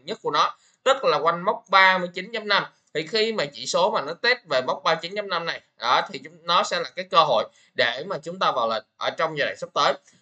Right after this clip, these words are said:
Thì cái bản chất vận chuyển hoặc là luân chuyển của dòng tiền á, tức là nó sẽ tập trung vào các cái cổ phiếu trụ hoặc là các cái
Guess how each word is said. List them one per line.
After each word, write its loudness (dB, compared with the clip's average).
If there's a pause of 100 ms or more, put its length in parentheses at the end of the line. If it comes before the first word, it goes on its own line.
Thì 2 (100)
cái 4 (180)
bản -4
chất 0 (120)
vận -4
chuyển -8
hoặc -4
là 0
luân -2
chuyển -6
của -6
dòng -4
tiền -2
á, -8 (120)
tức 0
là 0
nó -4
sẽ -4
tập -6
trung -2
vào -2
các -4
cái -14
cổ -4
phiếu -6
trụ 0 (260)
hoặc 2
là 2
các 0
cái -4